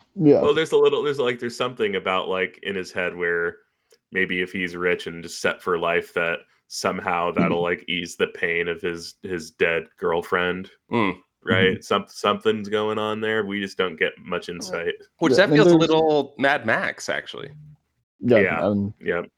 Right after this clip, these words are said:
Speaker 1: I was waiting for that one. But, yeah, there's something to be said for the,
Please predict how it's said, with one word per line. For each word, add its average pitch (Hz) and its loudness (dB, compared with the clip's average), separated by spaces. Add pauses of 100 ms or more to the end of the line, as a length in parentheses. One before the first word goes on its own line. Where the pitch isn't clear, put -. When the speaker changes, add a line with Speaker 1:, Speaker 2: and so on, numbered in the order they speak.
Speaker 1:
I - -10
was 104 -12
waiting 104 -2
for - -16
that 101 -4
one. 95 -4 (100)
But, 98 0
yeah, 139 -2
there's 135 0
something 277 0
to 127 2
be 107 2
said 95 -2
for 107 -2
the, 87 0